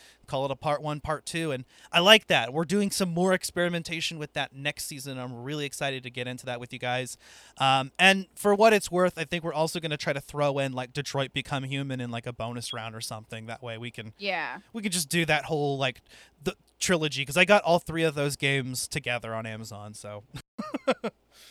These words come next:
Speaker 2: Yeah, I, I really love that we're kinda branching out of our, our comfort zone here, 'cause, you know, we've been kinda doing things a little bit, you know,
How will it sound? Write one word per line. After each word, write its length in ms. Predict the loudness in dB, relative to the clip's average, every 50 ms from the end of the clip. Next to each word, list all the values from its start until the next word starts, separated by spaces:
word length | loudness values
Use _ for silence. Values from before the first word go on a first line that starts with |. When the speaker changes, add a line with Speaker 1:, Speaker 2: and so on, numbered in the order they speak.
| -10
Speaker 2:
Yeah, 420 | -4 -2 0 0 0 -2 -4 -6 -4
I, 180 | -2 -2 -2 0
I 80 | -2 -4
really 340 | -4 -4 -6 -6 -6 -6 -4
love 180 | -4 -4 -4 -2
that 120 | -4 -4 -4
we're 100 | -6 -8
kinda 240 | -4 -4 -4 -4
branching 480 | -2 -4 -4 -4 -4 -4 -6 -6 -6 -4
out 160 | -2 -2 -2
of 140 | -2 -2 -2
our, 320 | -2 0 0 0 0 0
our 180 | 0 -2 -2 -2
comfort 460 | -4 -6 -6 -6 -4 -4 -4 -4 -2 0
zone 220 | 0 0 0 -2
here, 240 | -2 0 0 0 2
'cause, 180 | 0 0 0
you 80 | 0 0
know, 80 | 0 2
we've 160 | 0 0 0
been 140 | -2 -2 0
kinda 240 | 0 0 0 -2
doing 260 | -2 -4 -4 -4 -2 -2
things 200 | -2 -2 -2 -2
a 60 | -4
little 240 | -2 -2 -2 -2 0
bit, 260 | 0 0 0 0 -2
you 120 | -4 -4
know, 320 | -2 0 0 0 0 -2